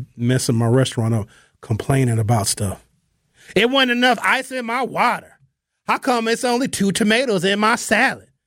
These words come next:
I think I should get this meal for free." Not that I wanna stereotype our people, but if we go to a restaurant where we are not familiar with the culture and the food and the food of the culture and the culture of the restaurant, we will see some things that look discriminatory to us,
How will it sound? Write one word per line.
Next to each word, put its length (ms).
I 120
think 280
I 100
should 200
get 180
this 200
meal 280
for 160
free." 280
Not 180
that 100
I 60
wanna 220
stereotype 720
our 160
people, 320
but 120
if 140
we 100
go 160
to 60
a 80
restaurant 440
where 80
we 180
are 40
not 160
familiar 380
with 240
the 80
culture 420
and 180
the 60
food 380
and 140
the 60
food 340
of 100
the 80
culture 340
and 140
the 60
culture 340
of 100
the 80
restaurant, 560
we 200
will 140
see 240
some 220
things 380
that 160
look 220
discriminatory 880
to 160
us, 180